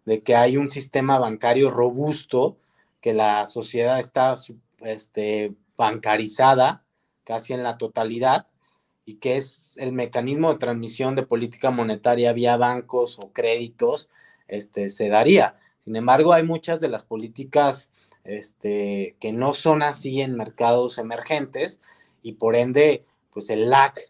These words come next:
que puede haber o esta diferencia entre el, la política monetaria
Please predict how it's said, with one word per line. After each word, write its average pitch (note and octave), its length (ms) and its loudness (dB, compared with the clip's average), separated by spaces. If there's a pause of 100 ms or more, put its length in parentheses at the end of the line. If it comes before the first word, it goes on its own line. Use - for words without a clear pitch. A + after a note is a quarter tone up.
(140)
que A#2+ 80 -12
puede A#2+ 240 -4
haber B2+ 220 -2
o A#2+ 100 0
esta B2+ 220 -6
diferencia B2+ 600 -8
entre G#2+ 420 -6 (400)
el, G#2 840 -6
la A2 180 0
política C3 500 -4
monetaria A2+ 840 0